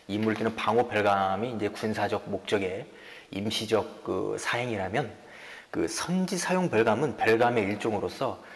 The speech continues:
세금, 조세, 요역을 징발하는 임금의 교지를 빙자한 실제적으로는 최씨 집정의 별감입니다. 그러니까 강화도가 그 버티고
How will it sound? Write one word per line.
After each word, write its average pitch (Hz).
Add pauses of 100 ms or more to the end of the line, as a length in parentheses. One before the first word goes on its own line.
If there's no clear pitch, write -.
(260)
세금, 147 (1000)
조세, 101 (840)
요역을 135
징발하는 110 (160)
임금의 139
교지를 120
빙자한 98 (220)
실제적으로는 151
최씨 208
집정의 120
별감입니다. 107 (420)
그러니까 120
강화도가 117
그 98
버티고 104